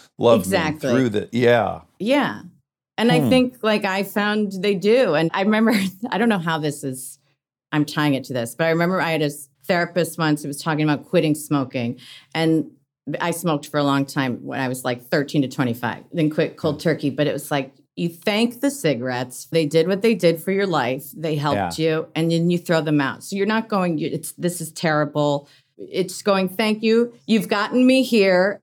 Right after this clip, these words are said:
Speaker 2: and I don't need you anymore." But I think, like, being somebody who feels things doesn't mean you can't also be a very funny, sharp person.
Speaker 1: Well, yeah, I think it's learning to distinguish when you're doing it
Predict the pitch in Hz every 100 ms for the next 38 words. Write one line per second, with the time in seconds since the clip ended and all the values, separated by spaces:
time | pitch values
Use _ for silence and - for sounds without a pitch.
0 | - 175 165 156 160 143 151 127 - -
1 | 127 113 69 - - - 208 220 220 226
2 | 190 180 175 _ _ _ - 147 185 202
3 | 214 208 196 180 160 160 160 170 170 170
4 | - 151 143 139 - 175 165 170 - 165
5 | 160 156 151 - 160 - 131 135 - 147
6 | 156 143 135 147 147 139 - 139 135 135
7 | 135 - 180 - 190 190 - 220 254 -
8 | - - _ _ _ 123 143 147 151 135
9 | - 147 127 107 117 120 123 110 95 101
10 | - 113 113 104 - 95 101 98 90 92
11 | 101 101 98 95